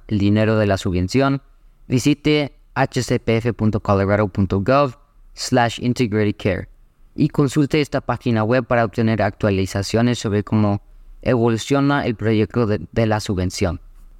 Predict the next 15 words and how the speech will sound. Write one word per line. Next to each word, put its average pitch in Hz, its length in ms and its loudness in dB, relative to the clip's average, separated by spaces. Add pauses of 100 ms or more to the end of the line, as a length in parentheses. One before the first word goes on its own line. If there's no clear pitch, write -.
(100)
Continuaremos 127 760 2
con 117 340 0 (260)
el 123 140 2
horario 131 360 2
de 139 120 2
máxima 147 680 0
audiencia 110 680 0
ha 110 60 -2
aumentado 113 500 2
en 101 100 -2
Boulder, 92 360 -4 (220)
escrito 123 440 -2
por 107 180 -2
Brandon 110 380 0
Rivera. 95 340 0